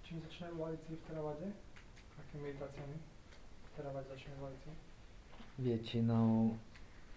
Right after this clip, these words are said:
Speaker 2: v Teravádě, většina meditujících nejen v Teravádě, ale i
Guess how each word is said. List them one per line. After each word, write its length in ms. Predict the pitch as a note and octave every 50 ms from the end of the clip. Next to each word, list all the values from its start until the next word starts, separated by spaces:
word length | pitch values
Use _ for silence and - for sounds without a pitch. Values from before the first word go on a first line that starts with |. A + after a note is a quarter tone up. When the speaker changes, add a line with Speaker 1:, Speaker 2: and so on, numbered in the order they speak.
| - - C#3 C3+
Speaker 2:
v 120 | - - -
Teravádě, 760 | A#2+ A#2 A2 A2+ G#2+ A2 A2 G#2+ G#2+ G#2+ G#2+ A2 A2 A2 A2 A2 - -
většina 560 | A#2+ A2+ - - B2 A#2 A#2 A#2 A2+ G#2+ G#2+ - - B2+
meditujících 840 | B2 A2+ A2 A#2+ A#2 A#2+ A#2+ A#2+ B2 A#2 - - A#2+ A#2+ A#2 - A2+
nejen 320 | A2+ A#2 A#2 A#2 A2+ A2+
v 80 | A2+ A2+
Teravádě, 680 | - A#2 A2 A2+ A2+ A2+ A2+ A2 A2 G#2+ A#2 A#2 A#2
ale 280 | A2+ A2+ A2+ A2 G#2+ A2 A2 A2+
i 220 | A2+ G#2+ G#2 G#2